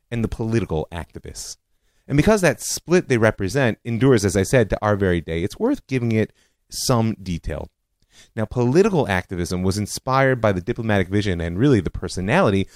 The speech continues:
of Chaim Weizmann. I hope you recall that even at the height of the underground battle with the British in the thirties and early forties, Weizmann held out in his belief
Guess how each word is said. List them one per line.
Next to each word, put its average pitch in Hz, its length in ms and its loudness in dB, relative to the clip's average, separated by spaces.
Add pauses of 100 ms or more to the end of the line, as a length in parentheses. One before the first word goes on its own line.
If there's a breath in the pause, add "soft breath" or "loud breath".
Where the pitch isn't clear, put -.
(160 soft breath)
of - 220 -6
Chaim 101 400 2 (160)
Weizmann. 85 460 -2 (260 soft breath)
I 117 60 0
hope 170 180 6
you 127 80 2
recall 95 420 0 (320)
that - 220 -8
even 190 300 2
at 165 120 -2
the 135 60 -6
height 151 460 0
of 107 100 -2
the 101 160 -4
underground 107 560 0
battle 92 260 2
with 87 120 -4
the 82 80 -12
British 90 400 0
in 90 80 -8
the 85 80 -6
thirties 110 360 -2
and 92 120 -6
early 92 180 -2
forties, 110 440 -2 (420)
Weizmann 160 440 2
held 120 380 -4
out 98 260 0
in 95 100 -2
his 87 120 -4
belief 110 420 -2